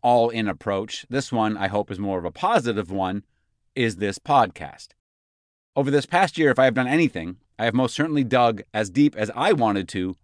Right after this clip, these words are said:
on a variety of subjects. And I want to thank you all out there who are listening to me and indulging me in this endeavor to squeeze every drop out of, well, anything that happens to pop in my head.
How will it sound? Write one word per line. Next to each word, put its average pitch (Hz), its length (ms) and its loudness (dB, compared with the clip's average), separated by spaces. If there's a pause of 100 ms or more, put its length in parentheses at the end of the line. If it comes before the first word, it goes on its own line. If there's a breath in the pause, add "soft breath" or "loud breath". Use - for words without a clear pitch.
on 107 120 -4
a 104 40 -2
variety 101 520 4
of 87 80 -8
subjects. 85 560 -8 (400)
And 117 100 -4
I - 20 0
want 127 140 2
to 117 80 0
thank 156 240 0
you 127 140 0
all 95 260 2 (320)
out 123 200 0
there 98 200 0
who 120 140 0
are 147 160 6
listening 120 340 0
to 104 80 -2
me 101 320 -2
and 120 160 -2
indulging 127 560 4
me 87 240 -6 (300)
in 117 100 -2
this 113 180 -2
endeavor 113 440 2
to 104 160 -4
squeeze 120 480 -2
every 185 260 -2
drop 139 340 4
out 113 200 2
of, 107 240 -2 (180)
well, 113 320 2 (340)
anything 147 380 2
that 107 140 -6
happens 95 360 -6
to 113 120 -4
pop 73 260 -12
in 80 100 -10
my 87 160 -4
head. 95 220 -2